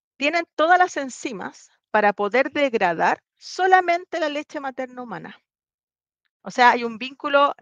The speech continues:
muy, muy directo entre, entre lo que es la, la, la leche y lo, y lo que es las bacterias del intestino. Entonces, por eso también,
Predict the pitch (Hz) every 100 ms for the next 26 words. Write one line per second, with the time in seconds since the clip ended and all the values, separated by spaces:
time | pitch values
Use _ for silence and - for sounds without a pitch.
0 | _ _ 220 233 302 294 302 262 262 262
1 | 226 202 196 196 196 190 185 185 180 185
2 | 196 202 180 175 - 50 - 175 156 175
3 | 165 175 202 - 202 185 - 180 175 175
4 | 170 165 180 180 - 196 196 185 180 175
5 | - 165 165 208 220 262 220 214 262 262
6 | 254 247 269